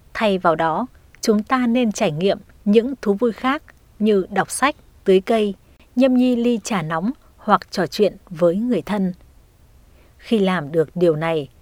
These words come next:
bạn sẽ cảm thấy hai giờ đồng hồ vừa qua thật ý nghĩa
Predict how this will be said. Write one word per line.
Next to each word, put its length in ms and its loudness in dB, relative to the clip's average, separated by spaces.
bạn 260 2
sẽ 140 -8
cảm 220 -2
thấy 340 -2
hai 280 -4
giờ 160 -2
đồng 180 -2
hồ 340 0
vừa 140 0
qua 380 -4
thật 160 -2
ý 140 0
nghĩa 380 -2